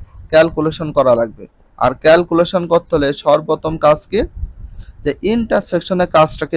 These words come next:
তোমাদের অবশ্যই জানা লাগবে। ইন্টারসেকশন বলতে আমরা সকলে জানি যে এটা হচ্ছে গসাগু, আর গসাগুর কাজ হচ্ছে first element and second এলিমেন্টের ভিতরে যেটা মিল থাকবে সেটাই নিতে হবে, আর মিল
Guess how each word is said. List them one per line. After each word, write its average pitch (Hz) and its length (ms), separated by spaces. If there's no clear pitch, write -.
তোমাদের 151 320
অবশ্যই 156 380
জানা 139 240
লাগবে। 131 180
ইন্টারসেকশন 170 680
বলতে 156 240
আমরা 156 140
সকলে 156 300
জানি 160 200
যে 151 140
এটা 160 180
হচ্ছে 160 180
গসাগু, 151 420
আর 120 80
গসাগুর 170 480
কাজ 160 120
হচ্ছে 156 240
first 156 340
element 170 360
and 151 120
second 175 380
এলিমেন্টের 160 560
ভিতরে 151 340
যেটা 143 240
মিল 165 160
থাকবে 147 300
সেটাই 156 400
নিতে 151 200
হবে, 147 180
আর 143 140
মিল 160 160